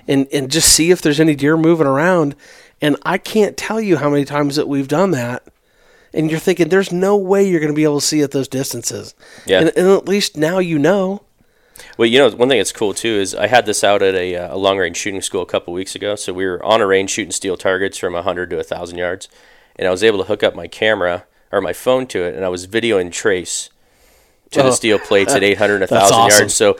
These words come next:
Speaker 2: uh, we had a bunch of people on, the, on at the range that had never seen that before, never done. So I was walking over and videoing stuff for them and, you know, texting them links and texting them videos. And it was just one other thing you can do with it that's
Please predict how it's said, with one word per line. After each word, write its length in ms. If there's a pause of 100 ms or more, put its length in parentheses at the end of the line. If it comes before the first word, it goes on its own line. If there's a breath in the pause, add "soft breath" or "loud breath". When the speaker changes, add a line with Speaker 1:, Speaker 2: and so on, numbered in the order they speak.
(340 loud breath)
Speaker 2:
uh, 160
we 140
had 60
a 40
bunch 160
of 60
people 160
on, 40
the, 200
on 480
at 180
the 80
range 280
that 120
had 160
never 240
seen 300
that 120
before, 240
never 200
done. 100
So 140
I 40
was 140
walking 320
over 160
and 100
videoing 360
stuff 240
for 140
them 260
and, 200
you 100
know, 200 (640 soft breath)
texting 400
them 140
links 400
and 80
texting 340
them 140
videos. 460
And 100
it 120
was 140
just 200
one 160
other 160
thing 200
you 120
can 140
do 120
with 160
it 100
that's 420